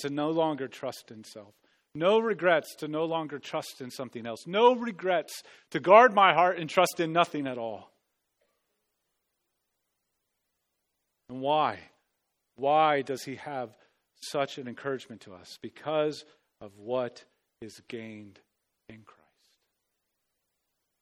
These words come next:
The loss of loss is answered with the gain of gain. The gain of gain, the gain of Christ.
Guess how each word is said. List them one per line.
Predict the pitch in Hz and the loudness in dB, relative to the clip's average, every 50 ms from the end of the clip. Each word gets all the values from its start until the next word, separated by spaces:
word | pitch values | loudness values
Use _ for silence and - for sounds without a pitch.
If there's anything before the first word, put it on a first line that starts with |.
| _ _ _ _ _ _ _ | _ _ _ _ _ _ _
The | - 120 | -10 -6
loss | 123 135 151 160 165 160 - - | -2 0 2 0 0 -2 -4 -8
of | 156 139 | -10 -6
loss | 143 143 143 131 113 101 - - - - - - _ _ _ _ _ _ _ _ _ _ _ _ _ _ _ _ _ _ _ _ _ _ _ _ _ _ _ _ _ _ _ _ _ _ _ | -4 -2 -2 -2 -4 -6 -10 -14 -18 -18 -20 -20 _ _ _ _ _ _ _ _ _ _ _ _ _ _ _ _ _ _ _ _ _ _ _ _ _ _ _ _ _ _ _ _ _ _ _
is | 143 127 147 | -8 -4 -2
answered | 143 156 190 180 - - 117 107 98 101 | 0 0 0 -2 -4 -8 -10 -10 -10 -10
with | 107 120 - | -12 -12 -12
the | - | -12
gain | 120 110 123 120 131 139 143 143 147 147 147 127 107 - _ _ _ _ _ _ _ _ _ | -12 -10 -10 -8 -6 -6 -6 -4 -4 -6 -8 -10 -12 -18 _ _ _ _ _ _ _ _ _
of | 127 117 107 104 | -14 -14 -14 -10
gain. | - 120 110 110 101 95 87 87 85 82 - _ _ _ _ _ _ _ _ _ _ _ _ _ _ _ _ _ _ _ _ _ _ _ _ _ _ _ _ _ _ _ _ _ _ _ _ _ _ _ _ _ _ | -8 -8 -8 -8 -12 -16 -18 -20 -20 -20 -20 _ _ _ _ _ _ _ _ _ _ _ _ _ _ _ _ _ _ _ _ _ _ _ _ _ _ _ _ _ _ _ _ _ _ _ _ _ _ _ _ _ _
The | - 120 | -16 -14
gain | 107 127 135 147 151 156 156 151 | -8 -6 -4 -4 -4 -4 -6 -8
of | 131 131 | -8 -6
gain, | 131 143 139 143 143 139 135 | -4 -4 -2 -2 -4 -6 -6
the | 123 117 | -8 -10
gain | 107 120 127 131 147 151 151 156 | -8 -8 -8 -6 -6 -6 -6 -8
of | 151 - - 135 - - _ | -10 -10 -14 -16 -18 -18 _
Christ. | - _ - 113 107 104 104 - - - - _ | -20 _ -16 -16 -16 -16 -18 -18 -20 -20 -20 _